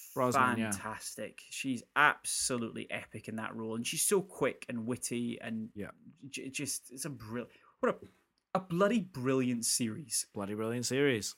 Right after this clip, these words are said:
Speaker 2: Yeah. So I'm looking, looking forward to that. Um, but, I mean, that's it. Have you got anything
Speaker 1: Yeah,
Speaker 2: else
Speaker 1: I think that's
Speaker 2: moving
Speaker 1: that.
Speaker 2: forward that you, that you
Speaker 1: Not,
Speaker 2: wanted to bring?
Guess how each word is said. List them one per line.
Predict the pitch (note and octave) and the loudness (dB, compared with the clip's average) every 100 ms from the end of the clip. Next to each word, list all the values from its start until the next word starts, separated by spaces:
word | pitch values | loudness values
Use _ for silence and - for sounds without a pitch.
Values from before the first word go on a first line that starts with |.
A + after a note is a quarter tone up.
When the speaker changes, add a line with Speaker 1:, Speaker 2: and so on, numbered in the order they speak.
| _ | _
Speaker 2:
Yeah. | B2+ A#2 A2+ - _ _ - | -6 -4 -6 -10 _ _ -6
So | - | -2
I'm | A#2+ | 0
looking, | B2+ B2+ - | 0 -2 -4
looking | A#2+ A#2+ A2+ | -4 -4 -4
forward | A#2 A2 - | -4 -6 -8
to | |
that. | B2+ A2+ - - _ _ - - | -12 -12 -12 -18 _ _ -20 -6
Um, | - F#3 F#3+ F#3+ F3+ - _ _ _ _ - - - | -2 -2 -2 -6 -10 -16 _ _ _ _ -20 0 4
but, | |
I | A3+ | 6
mean, | A#3 | 6
that's | C#4 - | 6 6
it. | C#4 | 6
Have | F#3 | 6
you | A#3 | 4
got | C#4 | 4
anything | B3 B3+ | 4 2
Speaker 1:
Yeah, | C4 | 2
Speaker 2:
else | A#3+ | 2
Speaker 1:
I | |
think | A3 | 2
that's | A3+ | 4
Speaker 2:
moving | A3+ A#3+ | 4 4
Speaker 1:
that. | |
Speaker 2:
forward | A3+ A#3 A#3 | 4 2 0
that | A3+ G3 | -2 -6
you, | G3 | -6
that | G#3 | -6
you | - | -2
Speaker 1:
Not, | G3+ G#3 | 0 0
Speaker 2:
wanted | G#3 F#3 F#3 | 0 -2 -4
to | |
bring? | F#3 G3+ G#3 G3 | 0 0 0 -4